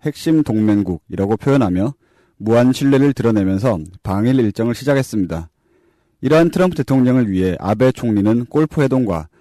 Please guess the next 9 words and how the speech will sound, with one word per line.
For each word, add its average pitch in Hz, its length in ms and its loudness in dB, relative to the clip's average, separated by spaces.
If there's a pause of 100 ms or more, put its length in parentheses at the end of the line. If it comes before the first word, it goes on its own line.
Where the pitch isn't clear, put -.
(200)
두 110 140 -2
번의 127 300 4
오찬 110 480 -4
만찬을 101 460 -2
통해 110 380 0 (360)
일본의 117 380 2
극진한 151 560 0
접대를 113 480 -2
베풀었습니다. 92 840 -6